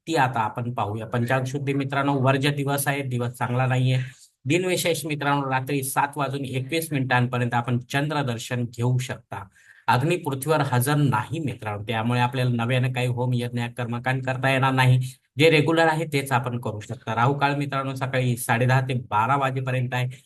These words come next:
कृपया या काळामध्ये आपण आपली महत्वाची श-, कामे शक्यतो टाळा, कारण राहूच्या प्रभावामुळे ती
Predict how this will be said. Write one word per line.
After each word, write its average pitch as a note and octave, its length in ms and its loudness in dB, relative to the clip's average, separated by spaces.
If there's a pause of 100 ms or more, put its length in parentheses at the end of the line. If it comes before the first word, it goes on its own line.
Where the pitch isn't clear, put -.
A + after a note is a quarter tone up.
(200)
कृपया E3 180 4
या D#3 200 4
काळामध्ये D3+ 500 0
आपण C#3 560 -4 (680)
आपली C#3 220 -4
महत्वाची D#3 580 0
श-, - 260 -8
कामे C3 300 2
शक्यतो D3 480 -6
टाळा, A2+ 260 2
कारण B2 340 2
राहूच्या B2+ 300 2
प्रभावामुळे A#2+ 520 0
ती C3+ 420 -4